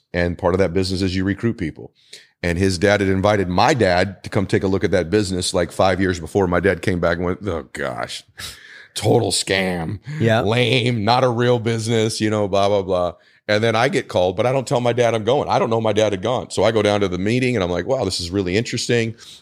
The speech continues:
Speaker 1: It's competitive. It helps people." And I come back, my dad goes, "Oh, come on. Are you crazy? You got a college degree. You didn't go to college all those years to do this crap."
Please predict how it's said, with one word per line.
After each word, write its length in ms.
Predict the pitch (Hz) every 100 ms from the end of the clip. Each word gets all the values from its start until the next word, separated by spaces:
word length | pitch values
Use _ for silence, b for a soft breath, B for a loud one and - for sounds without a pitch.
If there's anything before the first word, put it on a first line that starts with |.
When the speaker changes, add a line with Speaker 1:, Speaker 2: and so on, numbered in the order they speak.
| -
Speaker 1:
It's 140 | 98
competitive. 720 | - - 110 113 113 117 110 110
It 100 | -
helps 280 | 90 -
people." 520 | - 113 107 107 104 b b b b b -
And 120 | 95
I 80 | 90
come 180 | 107 92
back, 220 | 101 95
my 100 | 90
dad 160 | 95
goes, 260 | 85 82 80 -
"Oh, 120 | 80
come 240 | - 64
on. 140 | - - _
Are 80 | 90
you 160 | 104 120
crazy? 300 | 95 90 107
You 40 |
got 100 | 123
a 40 |
college 360 | - 82 82 -
degree. 340 | 90 123 107 67
You 140 | 117 120
didn't 160 | 85
go 120 | 90
to 60 | 78
college 360 | - 85 87 85
all 140 | 85
those 200 | 85 76
years 180 | 90 85
to 80 | 78
do 120 | 82
this 160 | 127
crap." 340 | - 82 90